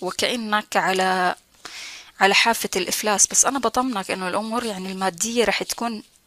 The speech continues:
تمام، يعني ما في مشاكل على الوضع المادي خلال هذا، آه، الشهر. بس عم بشوفك يعني بتصرف، بتشتري أشياء كتير، آه، أو سيارة، يمكن عم بتفكر إنك تغير سيارتك أو تشتري سيارة،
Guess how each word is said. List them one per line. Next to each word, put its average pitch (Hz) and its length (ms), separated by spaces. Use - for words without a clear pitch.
تمام، 214 340
يعني 165 200
ما 202 120
في 233 180
مشاكل 190 520
على 180 240
الوضع 180 440
المادي 185 460
خلال 190 400
هذا، 190 520
آه، 175 600
الشهر. 202 460
بس 202 200
عم 208 140
بشوفك 214 540
يعني 185 220
بتصرف، - 440
بتشتري - 440
أشياء - 320
كتير، 190 640
آه، 175 440
أو 208 420
سيارة، 208 680
يمكن 190 360
عم 196 160
بتفكر 196 540
إنك 185 240
تغير 208 340
سيارتك 190 640
أو 175 120
تشتري - 460
سيارة، 190 640